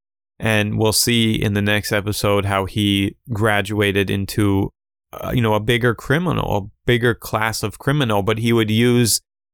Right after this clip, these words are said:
these base level things that he was involved in as a kid, like stealing cars and, and breaking into food trucks, how he would use that and the earlier murders that he committed, and how that would shape and mold who he was as a grown man.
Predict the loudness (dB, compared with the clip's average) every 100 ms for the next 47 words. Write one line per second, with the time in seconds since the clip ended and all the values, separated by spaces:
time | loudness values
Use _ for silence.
0 | _ 2 4 4 2 2 2 2 0 0
1 | 2 0 2 0 2 0 0 0 2 2
2 | 0 -2 -4 -4 0 2 2 0 -2 0
3 | -2 -2 -4 -4 -2 -2 -2 -4 -4 -6
4 | -2 0 0 -4 -2 0 2 2 0 -4
5 | -4 -2 -2 -2 -8 _ _ _ -4 -4
6 | 0 0 0 0 -4 -2 -4 -4 2 2
7 | 2 -2 -2 -2 -8 -2 0 0 0 -2
8 | 0 2 2 2 -2 _ -2 0 0 -2
9 | -8 -20 _ _ -6 -2 0 0 2 4
10 | 4 2 2 0 0 0 0 -2 -2 0
11 | 0 2 0 0 -2 0 0 0 -2 -4
12 | -6 -4 -2 -2 -2 -2 2 2 2 0
13 | 0 2 2 2 0 0 -2 -4 -4 -2
14 | -2 -2 -4 -4